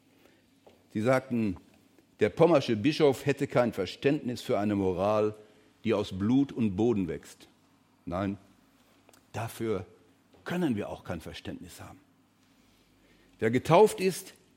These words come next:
gehört zu einer neuen Gemeinschaft. Und immer wieder wird dieses Verständnis der Kirche in Frage gestellt, heute auch bei Entscheidungen über das Bleiberecht von Flüchtlingen, auch von staatlicher Seite.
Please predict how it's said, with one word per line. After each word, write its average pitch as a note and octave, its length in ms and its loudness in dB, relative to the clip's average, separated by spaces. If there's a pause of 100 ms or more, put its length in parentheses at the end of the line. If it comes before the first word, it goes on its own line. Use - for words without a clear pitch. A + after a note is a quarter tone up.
(280)
gehört D3 360 8
zu - 180 4
einer D3 260 4
neuen E3 380 6
Gemeinschaft. B2 720 2 (440)
Und C3 180 -2
immer F#3 280 6
wieder G3+ 260 8
wird C#3+ 160 6
dieses F#3 260 2
Verständnis F3 600 0
der C3+ 140 4
Kirche D#3+ 400 0
in B2+ 120 -2
Frage C#3+ 440 2
gestellt, B2+ 500 0 (500)
heute D#3 300 2
auch D3 160 0
bei C3 160 0
Entscheidungen B2 680 -2 (420)
über B2+ 140 0
das A2 160 0
Bleiberecht A#2 600 2
von G#2 220 -4
Flüchtlingen, B2 600 -4 (260)
auch G2+ 220 -4
von B2 200 -10
staatlicher - 580 -10
Seite. F2+ 400 -4